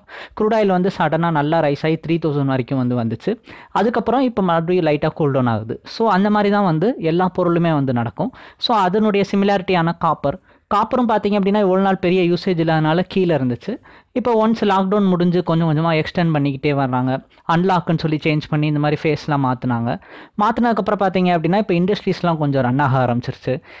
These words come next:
Even வேர்ல்டு வைடா நிறையா கண்ட்ரீஸ்லாம் பார்த்தீங்க அப்படின்னா, அமெரிக்கா, எல்லா நாடுமே பார்த்தீங்க அப்படின்னா, அவங்களுக்கு வந்து கொஞ்சம் லாக்டவுனை ரிலீஃப் பண்ணிட்டு இண்டஸ்ட்ரி ஸ்டார்ட் பண்ணலாம், கம்பெனிஸ்லாம் ரன் பண்ணலாம் அப்படின்னு சொன்னதுலேருந்து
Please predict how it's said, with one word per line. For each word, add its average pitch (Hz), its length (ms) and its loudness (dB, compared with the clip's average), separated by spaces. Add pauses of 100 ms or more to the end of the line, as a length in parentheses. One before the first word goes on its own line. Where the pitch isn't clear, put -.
(140)
Even 240 240 2
வேர்ல்டு 196 380 2
வைடா 185 200 2
நிறையா 170 300 2
கண்ட்ரீஸ்லாம் 165 560 0
பார்த்தீங்க 147 420 0
அப்படின்னா, 131 260 -2 (380)
அமெரிக்கா, 180 420 0
எல்லா 175 300 2
நாடுமே 202 300 2
பார்த்தீங்க 175 500 0
அப்படின்னா, 156 180 0
அவங்களுக்கு 196 500 0
வந்து 208 300 0
கொஞ்சம் 180 400 0
லாக்டவுனை 175 440 2
ரிலீஃப் 165 300 0
பண்ணிட்டு 156 380 -2 (320)
இண்டஸ்ட்ரி 226 400 0
ஸ்டார்ட் 165 280 0
பண்ணலாம், 127 520 0 (600)
கம்பெனிஸ்லாம் 196 500 0
ரன் 151 200 2
பண்ணலாம் 131 500 0
அப்படின்னு 147 380 0
சொன்னதுலேருந்து 160 440 2